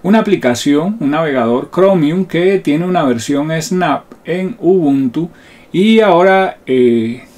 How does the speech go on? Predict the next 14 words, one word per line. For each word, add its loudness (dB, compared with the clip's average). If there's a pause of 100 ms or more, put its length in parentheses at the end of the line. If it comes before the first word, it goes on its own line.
por -6
medio 2
de 0
una 0
actualización 0
tiene -2
soporte -4
de 0
aceleración -4 (100)
de -10
hardware -2 (400)
con 2
el -2
códec 2